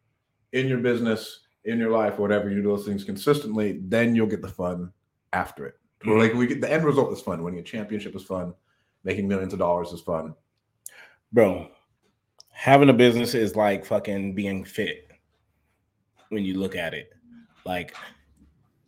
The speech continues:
Speaker 2: how do you lose weight? Like, right now, like, I'm big, bro, but, like,
Speaker 1: Same.
Speaker 2: I know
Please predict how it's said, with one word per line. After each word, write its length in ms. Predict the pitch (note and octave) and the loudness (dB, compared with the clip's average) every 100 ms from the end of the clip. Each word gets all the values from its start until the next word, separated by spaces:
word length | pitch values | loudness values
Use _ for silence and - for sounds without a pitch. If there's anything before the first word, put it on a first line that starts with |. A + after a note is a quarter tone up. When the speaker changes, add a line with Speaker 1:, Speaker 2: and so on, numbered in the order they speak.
| _ _ _ _ - | _ _ _ _ -6
Speaker 2:
how 340 | B2 B2 C3 | 0 8 8
do 80 | A#2+ | 10
you 120 | A#2 | 4
lose 240 | A2 G#2 | 2 0
weight? 220 | G2 G2 E2+ | 2 0 0
Like, 140 | F#2 | -2
right 180 | A2 G#2+ | 0 2
now, 180 | A2+ A#2 | 2 2
like, 120 | G#2+ | 2
I'm 160 | A#2+ A2+ | 0 2
big, 340 | C3+ G2+ E2+ | 4 4 2
bro, 240 | F#2+ A2 | 0 0
but, 140 | G#2+ G2+ | 2 2
like, 300 | G2 F#2+ - | 2 -2 -10
Speaker 1:
Same. 200 | - E2+ | -14 -2
Speaker 2:
I 160 | A2 C#3 | 6 8
know 560 | B2 C3 C#3 A#2 A#2 | 10 10 10 8 2